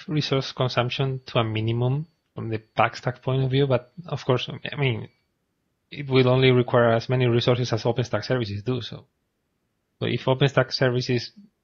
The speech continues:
keep adding features and that requires some more ram, there is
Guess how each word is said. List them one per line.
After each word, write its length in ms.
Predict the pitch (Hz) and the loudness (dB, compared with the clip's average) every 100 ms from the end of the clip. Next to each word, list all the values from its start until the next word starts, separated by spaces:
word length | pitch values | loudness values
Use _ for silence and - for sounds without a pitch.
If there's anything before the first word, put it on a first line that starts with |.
| - | -6
keep 180 | 127 - | -6 0
adding 300 | 123 117 131 | 2 4 0
features 460 | 123 135 127 131 117 | 0 -2 0 0 0
and 160 | 117 | 0
that 140 | 113 117 | 0 0
requires 380 | 117 - 113 113 | -2 0 0 0
some 120 | 113 | -4
more 220 | 110 104 | -2 -2
ram, 440 | 104 117 104 147 - _ _ _ - | 0 -2 -2 -10 -16 _ _ _ -4
there 140 | 110 | -4
is 220 | 107 - | -4 -8